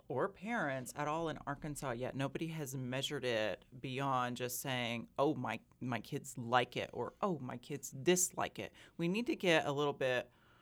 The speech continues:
stronger and rigorous behind that in testing those theories. So Doctor McKenzie and I are trying to conduct a study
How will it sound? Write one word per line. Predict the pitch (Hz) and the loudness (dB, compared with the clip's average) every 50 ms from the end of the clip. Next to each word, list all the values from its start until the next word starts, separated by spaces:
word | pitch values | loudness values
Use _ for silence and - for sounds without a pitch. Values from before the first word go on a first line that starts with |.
| - - - | -20 -16 -8
stronger | - - - - 160 147 143 143 147 139 139 135 127 117 | -2 -2 2 6 8 8 8 8 6 6 4 4 4 4
and | 101 131 131 127 123 | 4 2 0 0 2
rigorous | 135 139 123 131 123 113 107 104 - - | 2 2 2 2 2 2 2 0 0 -4
behind | - - 123 127 120 143 123 117 113 113 | -4 -4 -4 -4 -2 -4 -2 -2 -2 -2
that | 113 98 73 - - - - _ _ _ - - | -2 -2 -2 -4 -6 -8 -20 _ _ _ -6 -4
in | 139 131 117 120 113 - | -4 -2 -4 -4 -6 -8
testing | - - 139 117 - - - 110 107 | -6 -4 -2 -2 -2 -2 -4 -6 -6
those | 110 120 110 - - | -6 -4 -2 -4 -4
theories. | - - 117 113 113 107 107 - - - - - - - - - - - - - | -4 -2 -4 -4 -4 -6 -8 -8 -8 -8 -8 -8 -10 -18 -20 -20 -20 -18 -8 -4
So | - - 226 226 214 175 156 156 156 160 | 2 6 8 10 10 12 10 10 8 8
Doctor | 156 175 170 165 - 170 | 8 6 4 4 4 0
McKenzie | 165 156 - 170 175 180 180 196 180 | -4 -2 0 0 0 0 0 0 0
and | 165 151 | 0 2
I | 139 135 131 135 135 127 - - | 2 2 4 4 2 2 0 0
are | - 139 139 131 131 131 131 127 123 123 131 - - _ _ _ _ _ _ - - | 0 4 6 8 8 8 8 8 6 4 0 -2 -8 _ _ _ _ _ _ -14 -10
trying | - - 156 143 151 170 190 208 214 220 | -8 -4 -2 0 2 2 2 2 0 -2
to | 214 - - 151 147 139 139 135 135 139 135 135 | -4 -4 -2 0 2 2 2 2 2 0 -2 -2
conduct | - 156 143 127 131 127 127 117 - - - | -4 -4 0 4 4 6 4 4 2 -6 -8
a | - 131 127 | -4 -4 -4
study | 123 - - - - - - 143 135 127 120 113 107 107 - - 180 | -4 -2 -4 -4 -4 -2 0 2 2 2 2 -2 -6 -6 -8 -12 -12